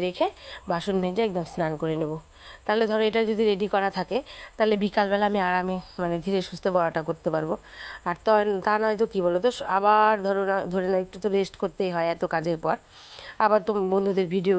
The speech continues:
দেখি বিকালবেলাটা, তারপরে ধরো একটু রেস্টও হয়। আর তারপরে না আর ইচ্ছা করে না যে এই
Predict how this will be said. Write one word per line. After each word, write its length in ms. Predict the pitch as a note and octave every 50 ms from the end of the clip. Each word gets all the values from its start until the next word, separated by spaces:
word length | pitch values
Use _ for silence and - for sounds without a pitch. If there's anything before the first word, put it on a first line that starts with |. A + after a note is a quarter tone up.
| F#3 E3+ F3
দেখি 180 | E3 - - E3 D#3+
বিকালবেলাটা, 540 | F3 E3 E3 D#3+ D#3+ D#3+ D#3+ D#3 D#3 - A3+ - - - - - - - - - - -
তারপরে 300 | G#3 G3 F#3 F3 F#3+ F3+ F3+ F3+
ধরো 120 | F#3+ F3 F3
একটু 120 | F3 F3+ F3+ F3+
রেস্টও 280 | F3+ F3 - - - F3+ E3+
হয়। 140 | E3+ F3+ A#3 - - - - - - - - F3 E3+
আর 120 | E3+ F3 E3+ -
তারপরে 320 | G3+ A3+ A#3 A3+ C4 C4 C4+ C#4+
না 40 | C4+ A3
আর 80 | G#3 G#3
ইচ্ছা 200 | F#3+ - - A3+ G#3 A3+
করে 120 | G#3+ G3 G3
না 40 | F#3+ F3+ F3+
যে 60 | - G3+
এই 80 | G3+